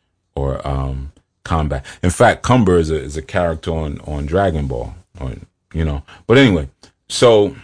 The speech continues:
like I was saying, so you see that there's this campaign to, to change,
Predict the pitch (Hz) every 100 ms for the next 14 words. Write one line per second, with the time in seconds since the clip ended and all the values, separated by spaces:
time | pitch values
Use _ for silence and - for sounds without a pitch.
0 | _ _ _ _ _ _ _ _ _ _
1 | _ - - 107 98 92 87 98 80 69
2 | _ _ _ - - 117 104 90 - _
3 | _ _ - 113 113 - 147 123 101 107
4 | 90 92 85 - - 120 104 104 117 113
5 | 98 92 - _ _ - - 87 - -
6 | 92 85 - - 131 139 147 139 - -
7 | -